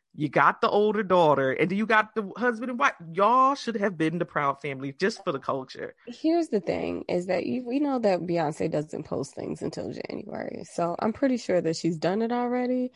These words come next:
Speaker 1: Right.
Speaker 2: Um, because that's a great idea. And, you know, we won't see it until twenty twenty-one.
Speaker 1: Maybe. It's like the Formation World Tour D V D. We ain't never
Speaker 2: Mm.
Speaker 1: gonna get it.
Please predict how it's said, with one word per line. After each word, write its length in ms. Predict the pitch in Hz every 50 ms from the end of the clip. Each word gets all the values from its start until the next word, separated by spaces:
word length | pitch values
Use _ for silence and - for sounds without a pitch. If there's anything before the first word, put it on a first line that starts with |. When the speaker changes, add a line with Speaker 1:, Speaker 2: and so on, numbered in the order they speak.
| - - -
Speaker 1:
Right. 320 | 156 143 135 131 - - _ -
Speaker 2:
Um, 720 | 185 185 180 180 180 175 180 180 180 180 180 180 180 196 _ -
because 300 | 185 175 - - 180 175
that's 180 | 175 170 165 -
a 40 |
great 260 | 151 160 156 156 160 165
idea. 600 | 160 160 165 160 156 170 185 196 208 208 208 208 _ _ - - - _ - -
And, 720 | - 165 160 156 151 151 151 151 147 147 147 143 165 156 - -
you 140 | - 160 156
know, 100 | 151 147
we 140 | 151 160 165
won't 240 | 160 156 151 139 147
see 180 | - - 156
it 100 | 147 139
until 300 | 131 131 143 143 - -
twenty 300 | - - - - 98 -
twenty-one. 680 | - - - - 65 76 - - - - - - - 180 _ _ _ _ _ _ _ _ _ -
Speaker 1:
Maybe. 460 | - 156 151 135 131 120 139 139 139 _ _ _ _ _ _ _ _ -
It's 160 | - 160 160 -
like 160 | 180 175 175
the 80 | 175
Formation 400 | - 180 175 175 170 165 - 175
World 240 | 160 156 160 156 151
Tour 340 | 156 175 170 156 147 147 143 _ -
D 120 | 143 139
V 100 | 131 135
D. 240 | 135 139 135 131 139
We 180 | 139 170 175 175
ain't 80 | 170 165
never 180 | 175 180 180
Speaker 2:
Mm. 40 | 143
Speaker 1:
gonna 180 | 143 135 139 135
get 180 | 143 160 160
it. 140 | 151 143 143